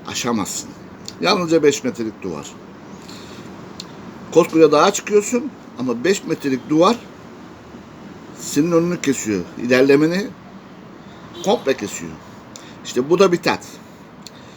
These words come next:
Bunun kıyaslamasını yaptım.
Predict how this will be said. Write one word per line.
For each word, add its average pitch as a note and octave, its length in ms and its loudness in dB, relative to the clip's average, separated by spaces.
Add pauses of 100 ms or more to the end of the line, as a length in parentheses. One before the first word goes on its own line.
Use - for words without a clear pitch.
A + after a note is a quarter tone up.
(1500)
Bunun F3 160 0
kıyaslamasını F#3 720 2
yaptım. C#3 340 4